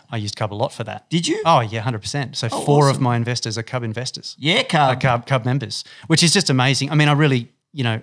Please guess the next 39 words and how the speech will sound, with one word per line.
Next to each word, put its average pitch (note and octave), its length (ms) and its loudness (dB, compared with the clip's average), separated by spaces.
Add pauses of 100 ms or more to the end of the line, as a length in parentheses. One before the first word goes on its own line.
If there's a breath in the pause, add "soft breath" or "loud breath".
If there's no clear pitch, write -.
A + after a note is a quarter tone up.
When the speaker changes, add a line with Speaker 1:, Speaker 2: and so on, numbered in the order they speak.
(120)
Speaker 1:
while C#3 320 2
we're B2 60 2
on A#2 100 2
this G#2 140 -4
podcast, B2 600 -6
I, B2+ 160 -2
you C#3+ 160 -12
know, A#2 160 -8 (560)
you B2+ 80 -20
talk A#2 160 -6
about G#2+ 160 -6
transparency B2 640 0
before. A2 400 -8 (680 soft breath)
Doing C3+ 360 2
this A#2 240 -4
business B2+ 640 -6
wouldn't A#2 320 -6
have G#2+ 100 -8
been G#2+ 160 -10
possible A2+ 380 -12
without A2+ 280 -16
Cub. A2+ 320 -12
You B2+ 100 -8
know, A2+ 160 -4
half A#2+ 340 -4
of G#2+ 80 -14
my A2+ 160 -2
advisory A#2 420 -6
board C3 220 -4
is A#2+ 100 -6
made B2+ 160 -4
up - 60 -14
of C3 120 -6
Cub B2+ 220 -4
members, B2+ 400 -4
the B2 100 -10
amount A2 200 -8
of G2+ 60 -14
advice A#2 640 -6